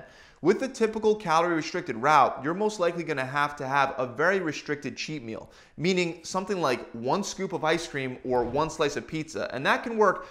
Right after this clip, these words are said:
very well for some people to satisfy cravings and continue sticking to their plan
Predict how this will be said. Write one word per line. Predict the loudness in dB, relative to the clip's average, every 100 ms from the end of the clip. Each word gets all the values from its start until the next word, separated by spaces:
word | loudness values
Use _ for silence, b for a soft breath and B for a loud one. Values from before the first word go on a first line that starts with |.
| B
very | 2 4 6
well | 4 4
for | 0
some | 0 0 0
people | -2 -2
to | -4 0
satisfy | 4 4 2 -2
cravings | 0 -2 0 -2 -8 -8
and | -10 -8
continue | -8 -6 -8
sticking | -6 -6 -6
to | -6
their | -6
plan | -6 -4 -2 -2